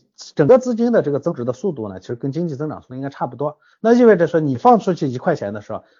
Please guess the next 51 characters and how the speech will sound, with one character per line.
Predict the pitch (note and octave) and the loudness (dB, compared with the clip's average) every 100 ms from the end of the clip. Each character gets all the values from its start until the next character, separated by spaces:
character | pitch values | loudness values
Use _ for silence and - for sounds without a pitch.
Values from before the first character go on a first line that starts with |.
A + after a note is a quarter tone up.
| _ | _
你 | C3+ B2 | -6 -6
得 | A#2 C3 | 0 0
到 | F#3 | 2
的 | D#3+ D3+ | 2 2
利 | D#3+ | -2
息 | - A2+ | -4 -8
里 | F#2+ | -8
头 | E2+ A2+ | -8 -4
的， | A#2 G2+ _ _ _ | -4 -4 _ _ _
啊， | - G#2 G2+ G2 | -8 -4 -4 -4
这 | A2+ G2+ | -6 -6
个 | G2+ | -6
大 | A#2 | -6
概， | A2+ | -8
大 | _ - B2+ | _ -6 -2
概 | B2+ | 4
六 | F#3+ | 4
到 | C#3 | 4
七 | - F#3 | 0 -4
分 | D#3 C3+ | -4 -6
钱 | F#2+ | -8
呢 | G2+ | -10
是 | G2+ - | -12 -6
被 | A2 | -6
人 | G2 | -2
家 | D#3 | -2
的 | B2+ F#2+ - | -2 -4 2
借 | A#3+ | 2
钱 | A#2 F#2+ | 2 -4
的 | F2+ | -10
人 | F2 | -14
拿 | F2 | -18
走 | - F2+ | -18 -18
了， | - _ _ | -20 _ _
所 | - | 0
以 | G#3+ | 2
这 | D4 | 4
就 | F3+ | 2
天 | - F3+ | 0 0
然 | B2+ | 0
的 | A#2 A#2 | -2 -4
导 | F2+ | -6
致 | - | -8
了 | F#2+ | -12
第 | F2+ C3+ | -8 -6
一 | C3+ | -6
重 | G2 | -10
的 | F2 | -16
不 | F#2 | -18
公 | F#2 | -20
平。 | F#2 | -20